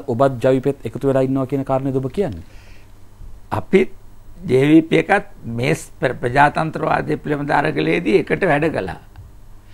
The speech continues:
Speaker 2: එකට වැඩ කළා, අ, ඒකෙදි ගත හැකි ක්‍රියාමාර්ග, යම්කිසි ක්ෂණික ක්‍රියාමාර්ග ක්‍රියාත්මක කිරීම සඳහා ගෙන යන, අ, ජාතික විධායක සභාවෙත් අපි එකට වාඩි වෙලා හිටියා.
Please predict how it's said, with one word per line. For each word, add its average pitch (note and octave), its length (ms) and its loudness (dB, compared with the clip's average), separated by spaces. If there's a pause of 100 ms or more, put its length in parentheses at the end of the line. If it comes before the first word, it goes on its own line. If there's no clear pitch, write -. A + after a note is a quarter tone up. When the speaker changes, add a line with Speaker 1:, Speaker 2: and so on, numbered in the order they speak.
(160)
Speaker 2:
එකට - 260 -2
වැඩ D#3 240 6
කළා, F3 420 4 (540)
අ, - 160 -2 (640)
ඒකෙදි D#3+ 460 2
ගත C#3+ 240 2
හැකි D3 220 0
ක්‍රියාමාර්ග, C#3+ 680 2 (320)
යම්කිසි A#2+ 400 -4
ක්ෂණික B2+ 420 -4
ක්‍රියාමාර්ග B2+ 680 -4 (440)
ක්‍රියාත්මක B2+ 520 0
කිරීම C3+ 320 0
සඳහා C3 360 -4
ගෙන C3 200 -6
යන, C3+ 220 -2
අ, - 120 -4 (580)
ජාතික A2+ 420 -2
විධායක C#3+ 400 2
සභාවෙත් C#3+ 540 0
අපි F#3 200 2
එකට G3 240 0
වාඩි F#3 300 6
වෙලා B2 140 0
හිටියා. - 380 -6